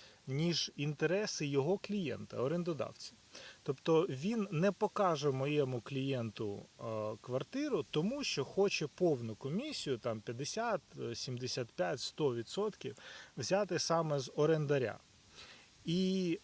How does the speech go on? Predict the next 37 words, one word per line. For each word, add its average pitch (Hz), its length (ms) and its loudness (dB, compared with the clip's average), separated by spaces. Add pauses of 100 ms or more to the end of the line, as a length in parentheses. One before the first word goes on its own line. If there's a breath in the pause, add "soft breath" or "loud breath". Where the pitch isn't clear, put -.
(120)
жертвує, 147 760 4
ну, 147 120 0
як 180 240 2
мінімум, 160 460 4
половиною 151 800 6
клієнтів 196 520 -2
просто 151 440 0
тому, 262 340 0
що - 160 2
хоче 226 400 2
більше 165 400 0
заробити. 127 720 0 (1160)
І 135 60 0
от 160 180 0
у 165 60 2
мене 170 260 2
питання 170 520 0
до 127 240 2
орендодавців, 131 800 2
до 113 140 -4
власників 123 600 -4
квартир. 117 420 -10 (480 loud breath)
А 113 80 0
ви, 160 140 4
коли 185 300 6
звертаєтесь 147 840 0
до, 131 580 4
м, 120 420 -8
е, 117 240 -4
так 131 200 2
званих 117 560 0
ріелторів, 117 800 0
яких 117 360 -4
в - 40 -20
перший 135 420 -2
раз 117 220 -2
бачите, 120 720 -4